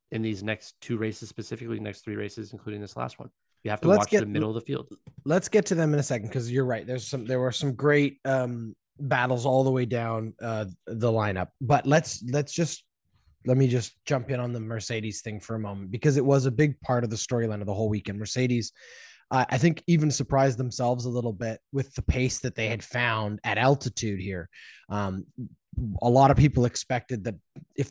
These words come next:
Speaker 2: the Mercedes was gonna try to get a win this season, their best chance with the remaining races was gonna be in Austin. Obviously, that didn't work out for them. Again, you know,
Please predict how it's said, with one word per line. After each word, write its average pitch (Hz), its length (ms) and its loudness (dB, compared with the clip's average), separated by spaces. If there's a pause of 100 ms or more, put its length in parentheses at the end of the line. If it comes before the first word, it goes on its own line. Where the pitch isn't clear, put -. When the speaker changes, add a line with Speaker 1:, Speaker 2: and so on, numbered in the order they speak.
(140)
Speaker 2:
the 135 180 -4
Mercedes 127 640 2
was 120 140 -2
gonna 120 180 -2
try 123 260 -2
to 120 80 -2
get 117 160 0
a 117 40 2
win 113 260 -2
this 113 180 -4
season, 113 340 -2
their 107 120 -2
best 107 300 -4
chance 113 320 -6 (420)
with 117 200 2
the 123 100 2
remaining 113 380 2
races 101 340 -6
was 104 140 -4
gonna 113 160 -2
be 104 120 -2
in 104 60 0
Austin. 123 500 -2 (360)
Obviously, 107 220 -2
that 110 120 4
didn't 117 180 4
work 113 220 4
out 110 180 6
for 113 220 0
them. 131 260 0 (300)
Again, 104 480 -4 (140)
you 107 80 0
know, - 180 -4